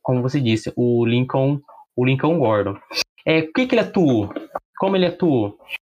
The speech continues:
Ele declarou que, ele falou, como você disse, que não foi um regime. O próprio Lincoln Gordon falou que não foi uma ditadura, quer dizer, né? Ele vai falar que não foi uma ditadura no Brasil. Porque é que Washington queria dar assistência pro Brasil pra apenas,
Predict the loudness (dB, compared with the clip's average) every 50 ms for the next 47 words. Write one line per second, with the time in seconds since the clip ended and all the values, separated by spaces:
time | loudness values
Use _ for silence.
0 | _ _ _ _ _ -4 -2 0 0 0 0 0 2 2 2 2 2 0 -2 -4
1 | -4 -2 0 2 2 2 4 4 4 4 2 2 2 2 2 0 -2 -2 -4 -4
2 | -2 0 0 0 0 2 2 0 2 0 0 0 0 0 0 0 -2 -4 -4 -2
3 | 2 2 4 4 4 2 2 0 -2 -4 -2 -2 0 0 0 0 0 0 2 2
4 | 2 2 0 0 0 0 0 0 0 0 0 -2 -2 -2 -2 -2 -2 -2 -2 -2
5 | -2 -2 0 0 0 -2 -2 -2 -2 -2 -2 0 0 0 0 0 -2 -8 -12 -8
6 | -4 -4 -4 0 0 0 2 2 0 -2 -2 -2 0 0 0 -2 -2 -2 -2 -2
7 | 0 0 0 0 0 -2 -4 -2 -2 0 0 2 2 0 0 0 0 0 0 0
8 | -2 -2 -2 -2 -2 -2 0 0 0 0 0 0 0 -2 -2 -2 -2 -2 0 0
9 | 0 0 0 -2 -2 0 0 0 0 0 -2 -4 -4 -6 -6 _ -4 0 0 2
10 | 0 0 0 0 2 2 4 4 4 4 2 2 0 -2 -4 _ _ _ _ _
11 | _ -2 0 2 2 2 0 -2 -2 -2 0 2 2 2 2 2 2 2 2 2
12 | 2 2 0 -2 -4 -6 -6 -2 -2 -2 -2 -2 -2 -2 0 0 0 0 0 0
13 | -2 -4 -2 -2 -2 -2 0 0 0 2 2 2 2 2 0 0 0 0 -2 0
14 | 0 2 2 2 2 2 2 2 0 0 -2 -2 0 0 2 2 2 0 0 0
15 | 0 -2 -4 -8